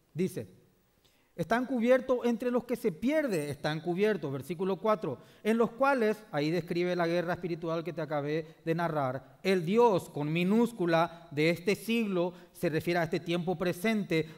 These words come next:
donde la gracia de Dios está actuando en el corazón de los perdidos, me incluyo. Y todo aquel que viene a los pies de Cristo se tuvo que haber reconocido primero, antes de abrazar genuinamente la fe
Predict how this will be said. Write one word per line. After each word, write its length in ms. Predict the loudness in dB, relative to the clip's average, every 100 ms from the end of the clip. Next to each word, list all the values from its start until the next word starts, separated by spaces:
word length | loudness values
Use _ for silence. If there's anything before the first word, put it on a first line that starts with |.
| -4
donde 180 | 0
la 100 | 2
gracia 340 | 2 2 2 0
de 80 | 0
Dios 180 | 0
está 220 | -2 0 0
actuando 680 | 0 2 4 4 2 0 -6
en 120 | -4
el 80 | -2
corazón 340 | 0 0 0 -2
de 60 |
los 120 | -2
perdidos, 420 | -2 -2 -2 -2 -4
me 120 | -6
incluyo. 420 | -4 -4 -2 -4 -8 -14
Y 100 | -8
todo 200 | -2 0
aquel 200 | 0 -2
que 120 | -2
viene 160 | -2 -2
a 40 |
los 120 | -2 -2
pies 160 | -2
de 100 | -2
Cristo 340 | 0 -2 -2 -4 -8
se 140 | -8 -2
tuvo 260 | 0 2
que 80 | 2
haber 160 | 2 0
reconocido 640 | -2 -4 -4 -2 0 0
primero, 500 | 0 2 4 4 2 -4 2
antes 340 | 4 4 2
de 40 |
abrazar 380 | 2 0 0 0
genuinamente 680 | 0 0 2 2 2 0 2
la 120 | 2
fe 220 | 2 -2